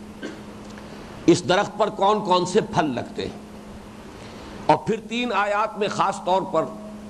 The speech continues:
جو عملی تقاضا ایمان کا، اس کو پورا کرنے کی زوردار انداز میں ترغیب۔ تو یہ چار مضامین ہیں ایمان سے متعلق جو اس ایک صورت میں،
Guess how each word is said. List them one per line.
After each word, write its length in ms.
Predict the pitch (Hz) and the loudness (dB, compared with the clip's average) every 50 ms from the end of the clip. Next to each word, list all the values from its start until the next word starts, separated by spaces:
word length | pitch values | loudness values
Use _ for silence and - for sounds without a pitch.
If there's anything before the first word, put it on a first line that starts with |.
| - - - | -12 -2 4
جو 120 | 139 135 127 | 6 6 8
عملی 360 | 135 175 220 269 285 330 294 - | 6 6 4 2 2 2 2 2
تقاضا 440 | 226 196 208 - 185 185 180 190 180 | 0 0 4 4 4 6 6 6 6
ایمان 440 | 165 160 151 143 143 143 147 151 139 - | 8 8 6 6 6 6 6 4 2 2
کا، 220 | - 123 123 120 - - - - - - - | 4 4 4 4 4 0 -8 -12 -2 2 4
اس 120 | 170 170 - | 4 6 6
کو 120 | 160 165 | 6 4
پورا 320 | - - 170 202 190 160 143 | 6 6 6 6 8 6 6
کرنے 360 | - - 147 143 139 143 135 | 4 0 0 2 4 4 4
کی 160 | - 131 120 | 4 2 0
زوردار 760 | 101 - 143 165 170 160 135 110 85 82 - 143 175 180 170 151 123 | 2 4 6 6 8 6 4 2 0 2 4 4 6 4 4 2 -2
انداز 340 | 135 131 110 110 117 131 127 - | -4 0 4 4 4 4 4 2
میں 180 | - 113 117 107 - - - - - - - - - - - - - - - - - | 0 0 0 -2 -2 -6 -12 -14 -16 -14 -14 -14 -14 -14 -14 -14 -14 -14 -2 2 4
ترغیب۔ 420 | 143 139 117 - 139 131 104 - - - - - - - - - - - - - - - - - - - - - | 6 6 6 6 4 4 4 2 -2 -10 -12 -14 -14 -16 -16 -16 -16 -16 -16 -14 -14 -14 -14 -14 -14 -14 0 4
تو 80 | 202 202 | 6 8
یہ 220 | 208 196 - 208 | 8 6 6 4
چار 360 | 196 175 175 220 233 269 269 | 4 4 4 4 4 2 0
مضامین 680 | 220 190 170 156 143 156 143 139 127 131 147 156 156 135 | 0 0 0 0 2 2 2 2 2 4 4 4 4 4
ہیں 260 | 107 104 123 139 143 139 - | 4 4 4 4 4 4 4
ایمان 480 | 139 143 139 131 139 156 185 185 185 151 | 6 6 6 8 6 6 6 4 0 -2
سے 160 | - 160 151 | -2 -2 -2
متعلق 680 | 135 123 95 - 131 131 127 127 135 147 - - 113 | -2 -2 0 2 2 2 4 2 0 0 0 2 4
جو 60 | 135 | 4
اس 220 | 135 139 135 139 - | 6 6 4 4 6
ایک 220 | 175 185 190 190 | 6 6 6 4
صورت 380 | - - 135 135 131 113 - - | 2 0 2 2 2 2 0 -2
میں، 120 | 147 - | -4 -4